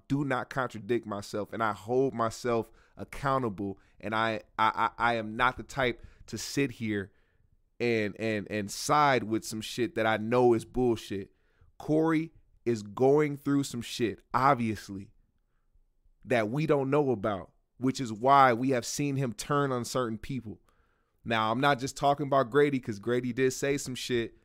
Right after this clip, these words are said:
that was out of line, and you cannot, you cannot gauge somebody's response when you do, when you say something that is, that is foul towards them or whatever the case may be, wh-, however it started.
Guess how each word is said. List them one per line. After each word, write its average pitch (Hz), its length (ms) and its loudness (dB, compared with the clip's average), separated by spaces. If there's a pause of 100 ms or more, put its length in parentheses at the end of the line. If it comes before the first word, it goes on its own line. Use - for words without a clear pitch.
(380)
that 110 140 2
was 113 180 -2
out 113 160 2
of 107 60 -2
line, 113 500 0 (440)
and 107 280 -2
you 110 80 -6
cannot, 120 720 -2 (800)
you 113 160 -8
cannot 120 580 -2 (400)
gauge 123 480 2
somebody's 113 520 -2
response 113 640 -4
when 104 200 -6
you 104 100 -6
do, 110 240 -4 (100)
when 104 160 -4
you 104 100 -4
say 117 360 -2
something 104 420 -6
that 101 180 -4
is, - 200 -10
that 101 180 -4
is 95 100 -10
foul 110 280 -2
towards 98 420 -6
them 107 300 -4
or 98 120 -6
whatever 104 340 -2
the 101 60 -6
case 107 320 -6
may 101 160 -6
be, 104 220 -6
wh-, 92 240 -6
however 117 540 -2
it 110 80 -4
started. 101 460 -6